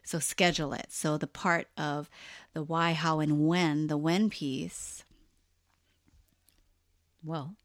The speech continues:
Speaker 1: is to make sure you
Speaker 2: just at the end of the year, right?
Speaker 1: Well, yeah, but you don't wanna do it.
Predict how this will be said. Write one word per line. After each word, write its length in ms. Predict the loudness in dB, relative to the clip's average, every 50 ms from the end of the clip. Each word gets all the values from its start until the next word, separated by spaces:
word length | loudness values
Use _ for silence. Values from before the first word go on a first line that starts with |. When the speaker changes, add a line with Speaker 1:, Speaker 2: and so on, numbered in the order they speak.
| _ _ -2
Speaker 1:
is 140 | -2 -2 0
to 120 | 2 2
make 120 | 2 2
sure 160 | 2 0 -4 -4
you 140 | -6 -8 -10 -14 -12
Speaker 2:
just 280 | -10 -8 -8 -8 -10 _ _ -12 -12
at 120 | -10 -6
the 100 | -4 -4
end 140 | -4 -4 -6
of 60 | -8
the 100 | -10 -10
year, 220 | -10 -10 -12 -14 -14 -12
right? 220 | -12 -12 -12 -14 _ _ _ _ _ _ _ _ _ _ _ _ _ _ _ _ _ _ _ _ _ _ _ _ _ _ _ _ _ 0
Speaker 1:
Well, 100 | 2 2
yeah, 240 | 4 4 4 2 2 0
but 180 | 0 -2 0
you 60 | 2
don't 200 | 2 2 2 2 2
wanna 200 | 2 2 2 2
do 220 | 2 2 2 2
it. 240 | 2 2 0 -2 -6